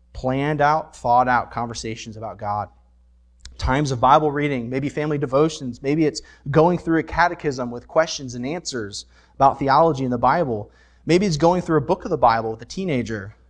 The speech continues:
Because if we just wait for these conversations to just happen, then guess what? They'll never, uh,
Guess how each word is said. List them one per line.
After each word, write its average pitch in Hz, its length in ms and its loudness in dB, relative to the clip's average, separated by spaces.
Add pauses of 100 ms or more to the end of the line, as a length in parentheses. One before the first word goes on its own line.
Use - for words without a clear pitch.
(200)
Because 147 240 -2
if 156 100 -2
we 202 80 -4
just 180 200 -4
wait 151 300 0
for - 60 -14
these 143 160 -4
conversations 135 800 -4
to 123 100 -10
just 113 200 -10
happen, 135 400 -8
then 110 80 -20
guess 120 200 -14
what? 143 320 -8 (920)
They'll 135 140 0
never, 135 480 0 (380)
uh, - 60 -10